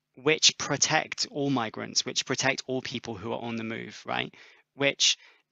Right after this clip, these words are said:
don't necessarily isolate or try to isolate people moving because of the impacts of climate change. Now, that doesn't mean that policymakers can then just go, "Okay, great, well, there's nothing we need to do. You've just told me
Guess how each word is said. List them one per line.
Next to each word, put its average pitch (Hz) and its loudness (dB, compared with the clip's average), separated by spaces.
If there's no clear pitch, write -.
don't 151 6
necessarily 127 2
isolate 120 0
or 117 -4
try 127 4
to - -4
isolate 113 -2
people 120 -6
moving 117 -4
because 113 -10
of 107 -10
the 117 -8
impacts 113 -6
of 113 -12
climate 127 -2
change. - -6
Now, 131 6
that 147 4
doesn't 185 6
mean 131 6
that 127 -2
policymakers 131 2
can 131 0
then 127 2
just 120 0
go, 117 2
"Okay, 120 -2
great, 117 -4
well, 120 -4
there's 117 -4
nothing 117 -4
we 117 -4
need 113 -6
to 123 -4
do. 110 -6
You've 107 -6
just 113 -4
told 113 -4
me 110 -6